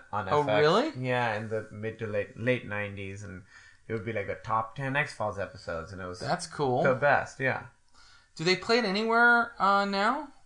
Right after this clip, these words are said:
Speaker 1: It's, it plays on the El Rey network. You know what that is? That's, uh, Robert Rodriguez's network.
Speaker 2: Oh, that's cool. I don't think I've ever watched anything on El Rey.
Speaker 1: Uh, and they're playing, 'cause they started taping 'em, and they've been,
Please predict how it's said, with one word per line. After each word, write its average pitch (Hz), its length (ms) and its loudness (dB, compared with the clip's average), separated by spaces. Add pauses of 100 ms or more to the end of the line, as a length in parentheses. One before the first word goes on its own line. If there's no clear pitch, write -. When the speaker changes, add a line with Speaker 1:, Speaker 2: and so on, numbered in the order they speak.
(640)
Speaker 1:
It's, - 260 -8
it 175 160 -2
plays 208 280 6
on 190 120 4
the 151 220 -2
El 147 240 8
Rey 127 400 2
network. 95 480 -6
You 123 80 -6
know 135 100 -2
what 143 120 -2
that 165 180 6 (120)
is? 180 160 -4
That's, 135 320 0
uh, 120 120 2
Robert 123 360 4
Rodriguez's 104 1040 -2
network. 143 480 4 (180)
Speaker 2:
Oh, - 40 -8
that's 175 180 -6
cool. 151 360 -4
I 175 140 4
don't 196 140 -4
think 196 120 -6
I've 190 100 -4
ever 170 240 -2
watched 160 360 0
anything 127 300 -6
on 113 140 -4
El 110 220 -6
Rey. 104 360 -4 (220)
Speaker 1:
Uh, 127 300 6
and 143 120 0
they're 151 100 6
playing, 160 300 2
'cause 147 120 -8
they 147 100 -2
started 160 420 4
taping 139 360 0
'em, 123 320 -2
and 117 320 -2
they've 117 240 -2
been, 113 540 -6